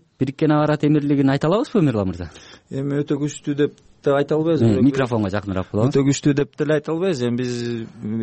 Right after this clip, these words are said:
Speaker 2: если биринчи оюнду алсак, э, Кытай менен салыштырсак же Корея менен салыштырсак, ошондой эле команда.
Speaker 1: Мгм.
Speaker 2: Бирок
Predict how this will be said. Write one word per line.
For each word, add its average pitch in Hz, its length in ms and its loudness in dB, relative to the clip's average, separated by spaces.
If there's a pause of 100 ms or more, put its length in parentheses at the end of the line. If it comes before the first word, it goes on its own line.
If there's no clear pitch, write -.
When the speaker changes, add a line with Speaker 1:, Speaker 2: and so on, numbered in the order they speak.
Speaker 2:
если 127 340 -2
биринчи 127 360 0
оюнду 127 240 2
алсак, 127 360 -2
э, 110 300 0
Кытай 110 480 0
менен 110 240 0
салыштырсак 104 580 -4
же 98 240 0
Корея 107 320 2
менен 107 220 0
салыштырсак, - 560 -4
ошондой 123 320 0
эле 139 100 0
команда. 98 500 -2
Speaker 1:
Мгм. 104 280 2
Speaker 2:
Бирок 135 240 2